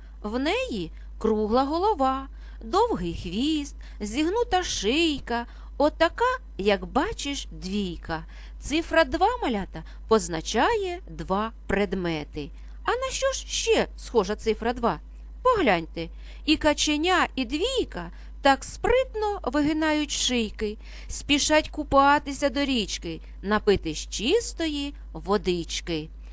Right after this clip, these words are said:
Малята, два — це пара, дві сестрички,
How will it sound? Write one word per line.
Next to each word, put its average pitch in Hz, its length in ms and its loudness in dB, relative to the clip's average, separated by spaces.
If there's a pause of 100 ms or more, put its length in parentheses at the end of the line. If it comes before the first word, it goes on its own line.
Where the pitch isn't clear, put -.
(200)
Малята, 190 640 0
два — 208 420 6
це 247 240 0
пара, 185 760 2
дві 311 280 -2
сестрички, 254 1040 -4